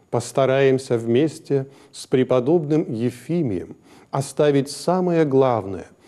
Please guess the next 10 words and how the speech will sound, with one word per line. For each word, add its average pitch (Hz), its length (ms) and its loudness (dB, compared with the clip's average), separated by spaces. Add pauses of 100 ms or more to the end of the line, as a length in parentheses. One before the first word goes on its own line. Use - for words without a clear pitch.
(120)
что - 260 -2
мешает 123 680 2 (240)
нашему 123 560 0
нравственному 120 1000 0 (220)
совершенствованию 131 1300 0 (300)
и 139 280 0
спасению 101 840 -2 (240)
души. 101 520 -6 (500)
Постараемся 139 760 2
оставить 135 580 0